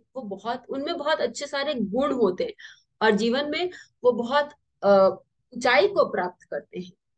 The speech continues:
क्योंकि उनकी एक मानसिकता ये होती है कि हम कभी भी किसी के सामने हार नहीं मानेंगे, हम हमेशा हर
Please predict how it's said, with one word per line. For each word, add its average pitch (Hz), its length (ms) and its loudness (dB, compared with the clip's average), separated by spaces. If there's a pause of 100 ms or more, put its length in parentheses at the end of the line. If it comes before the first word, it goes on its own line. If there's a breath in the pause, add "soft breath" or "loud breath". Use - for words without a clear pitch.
(120)
क्योंकि 277 340 2
उनकी 330 800 -4
एक 320 340 -4 (120)
मानसिकता 233 600 0
ये 269 180 0
होती 254 320 0
है 294 100 -6
कि 294 140 -14
हम 285 300 -8
कभी 226 280 0
भी 277 140 -2
किसी 240 360 -6
के 247 140 2
सामने 226 420 0
हार 220 520 0
नहीं 196 260 2
मानेंगे, 180 520 -2 (360 loud breath)
हम 320 160 2
हमेशा 311 640 0
हर 339 200 4